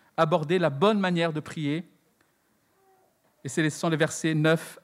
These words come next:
à quinze, le modèle de prière selon Jésus. Dans cette prière, nous avons six requêtes, ou sept selon comment on découpe la dernière. Les trois premières,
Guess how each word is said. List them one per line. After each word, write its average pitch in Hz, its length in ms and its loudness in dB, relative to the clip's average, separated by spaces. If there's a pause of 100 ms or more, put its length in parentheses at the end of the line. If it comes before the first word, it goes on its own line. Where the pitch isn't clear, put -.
à 139 100 -2
quinze, 104 480 -4 (580)
le 127 100 -4
modèle 156 300 2
de 143 80 -4
prière 117 520 -8 (160)
selon 127 300 -8
Jésus. 104 400 -10 (2750)
Dans 196 100 4
cette 233 160 4
prière, 226 380 4
nous 196 160 4
avons 226 360 2 (320)
six - 340 -2
requêtes, - 640 -2 (1120)
ou 190 100 4
sept 214 380 2
selon 165 300 -4
comment 165 200 -4
on 160 40 0
découpe 160 320 -6
la 139 100 -2
dernière. 135 460 0 (1900)
Les 165 140 2
trois 247 200 4
premières, 240 640 2